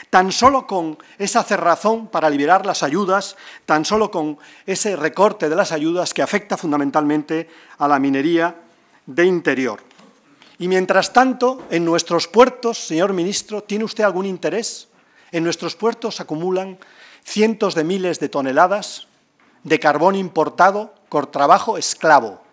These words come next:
señor ministro. ¿Ha oído usted el accidente de ayer en México? Siete muertos en una mina.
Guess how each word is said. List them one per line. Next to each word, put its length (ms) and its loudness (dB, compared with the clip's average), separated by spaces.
señor 320 -4
ministro. 540 -8
¿Ha 100 4
oído 200 4
usted 420 -2
el 140 0
accidente 480 0
de 60 6
ayer 200 0
en 80 -2
México? 480 -6
Siete 380 2
muertos 560 0
en 80 -4
una 180 0
mina. 340 -6